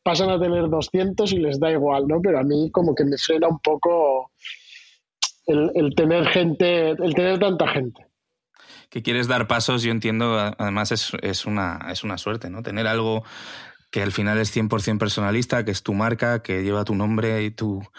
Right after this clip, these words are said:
Speaker 2: apodo, ¿no? Que sea sostenible y con espacio para crecer desde la pura pasión por lo que haces, que es lo que, lo que has hecho hasta ahora. A mí me, me, vamos, me parece lo ideal. Lo, mi duda es, y me pregunta, no nos tienes que decir exactamente qué, pero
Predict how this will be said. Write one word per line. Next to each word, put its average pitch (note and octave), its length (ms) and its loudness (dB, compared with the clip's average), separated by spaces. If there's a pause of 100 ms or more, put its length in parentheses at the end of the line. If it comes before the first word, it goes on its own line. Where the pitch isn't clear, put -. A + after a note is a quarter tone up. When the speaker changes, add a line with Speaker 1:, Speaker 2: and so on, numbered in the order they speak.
(140)
Speaker 2:
apodo, A2+ 440 -2
¿no? A#2 200 0
Que G#2 180 -2
sea G#2+ 260 -2
sostenible G#2+ 920 -2 (540)
y A2+ 200 -2
con G#2+ 200 0
espacio G#2 380 -2
para G2+ 180 0
crecer G2 300 -4
desde G2 200 -2
la G2 160 0
pura G2 460 -2
pasión F#2+ 300 -2
por F#2+ 120 -2
lo F#2+ 120 -2
que F#2+ 100 -4
haces, F#2+ 360 -4
que F#2 100 -10
es F#2 120 -6
lo F2+ 100 -4
que, F#2 440 -8 (360)
lo A2+ 120 -4
que G2+ 80 -2
has F#2+ 60 -2
hecho G2 180 -4
hasta F#2+ 180 -6
ahora. A2 280 -2 (460)
A G#2 60 -4
mí G#2+ 300 -2
me, F#2+ 240 -2
me, F#2 240 -4
vamos, F#2 260 -4
me F#2 80 -6
parece F#2+ 360 -4
lo A2 100 0
ideal. G#2+ 420 -2
Lo, G2+ 280 -2 (500)
mi A2+ 160 0
duda B2+ 360 2
es, C3 140 -2
y B2+ 60 -2
me A#2+ 100 0
pregunta, A2+ 360 0
no A#2+ 100 0
nos A#2+ 180 -2
tienes C3 240 -2
que B2+ 100 -2
decir A#2 460 -2 (540)
exactamente A#2 640 -2
qué, A#2 160 -2
pero G#2 240 -2